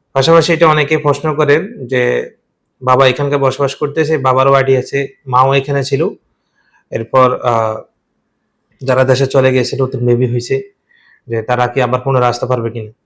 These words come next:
এখন ভিসা আছে ঠিক আছে, কিন্তু আপনার যে নতুন বেবি সেটা তো আউটসাইড,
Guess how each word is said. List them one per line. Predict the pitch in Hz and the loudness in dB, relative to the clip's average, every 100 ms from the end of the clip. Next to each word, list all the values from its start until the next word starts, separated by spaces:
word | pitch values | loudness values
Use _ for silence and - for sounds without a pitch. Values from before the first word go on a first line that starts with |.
| _ | _
এখন | 120 117 143 123 - _ _ _ _ _ _ 123 | -12 -2 -2 -2 -8 _ _ _ _ _ _ -6
ভিসা | 127 165 | -2 0
আছে | 160 170 | 0 0
ঠিক | - 143 | -4 -2
আছে, | 147 147 | 0 -2
কিন্তু | - 127 143 | -4 -4 -2
আপনার | 175 139 135 131 120 | 0 0 -2 -4 -6
যে | 127 123 | -6 -6
নতুন | 127 127 123 | -8 -8 -4
বেবি | 123 151 | -4 -4
সেটা | 175 131 120 | -8 -10 -4
তো | 127 | 0
আউটসাইড, | 120 120 180 | 0 0 -4